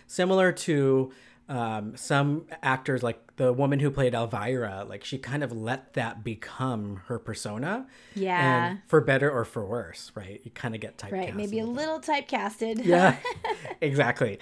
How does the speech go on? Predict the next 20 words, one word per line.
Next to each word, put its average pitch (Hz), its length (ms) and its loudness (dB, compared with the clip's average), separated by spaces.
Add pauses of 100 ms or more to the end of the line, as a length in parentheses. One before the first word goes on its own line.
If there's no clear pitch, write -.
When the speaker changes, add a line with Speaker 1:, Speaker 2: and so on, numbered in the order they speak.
(380)
Speaker 1:
Exactly. 131 840 2 (400)
Um, 139 300 6
so 170 160 6
Paul 240 420 8
Reubens 160 420 6
did 156 240 2
do 143 520 4 (120)
a 135 60 -4
handful 185 560 2
of 202 80 4
stuff 151 300 2
for 143 100 2
Disney, 113 500 -4
and 113 240 -4
that's 135 280 2
what 139 100 2
got 123 180 0
me 110 120 -4
really 139 240 4
excited. 95 580 -6